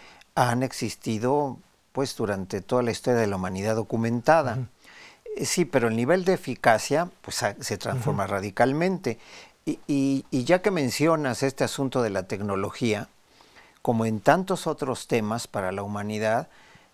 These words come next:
Speaker 1: eh, confluyen dos situaciones. Una que tiene que ver, desde luego, con la tecnología. Es el caso,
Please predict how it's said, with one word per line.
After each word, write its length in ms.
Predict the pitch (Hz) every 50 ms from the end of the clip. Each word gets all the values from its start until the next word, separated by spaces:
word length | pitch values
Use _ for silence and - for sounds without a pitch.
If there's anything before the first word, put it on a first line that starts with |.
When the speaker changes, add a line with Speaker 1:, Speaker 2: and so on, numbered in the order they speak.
| _ _ -
Speaker 1:
eh, 280 | 143 135 135 - - - _ _ _
confluyen 560 | - 143 135 - 170 180 175 175 170 147 135
dos 160 | 156 165 -
situaciones. 800 | - 156 127 - - 113 - - - 110 101 101 104 98 - -
Una 160 | 180 190 190
que 80 | 190 143
tiene 280 | 120 143 147 156 151
que 100 | - 139
ver, 180 | 117 110 117 117
desde 220 | 131 120 101 113
luego, 160 | 107 117 123 120
con 160 | - 120 110
la 100 | 107 101
tecnología. 800 | - 120 107 113 117 120 120 127 120 - - 156 131 107 95 - _ _ _ _ _ _ _ _ _ _ _
Es 140 | - 107 -
el 140 | 123 107 98
caso, 480 | - 131 110 107 - - 135 147 165